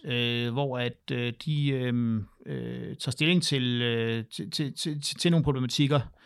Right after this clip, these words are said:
Øh, jeg kan godt blive ringet op af et folketingsmedlem nogle gange med et specifikt spørgsmål, men hvis det kommer op på partiniveau,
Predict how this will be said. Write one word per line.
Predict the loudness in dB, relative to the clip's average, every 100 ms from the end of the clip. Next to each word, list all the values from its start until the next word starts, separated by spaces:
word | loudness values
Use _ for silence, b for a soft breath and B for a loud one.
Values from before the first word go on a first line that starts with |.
| B B B
Øh, | -4 0 2 2 2 0 0
jeg | 0
kan | 4
godt | 6
blive | 6 6
ringet | 4
op | 4
af |
et | 4
folketingsmedlem | 4 2 2 2 2 4
nogle | 4 6
gange | 6 4 2 0 0
med | 0
et | -2
specifikt | -6 -2 -4
spørgsmål, | 0 -2 -2 -2 -2
men | -2
hvis | -2
det | -4
kommer | -2 -2
op | -4
på |
partiniveau, | -4 0 6 6 6 -2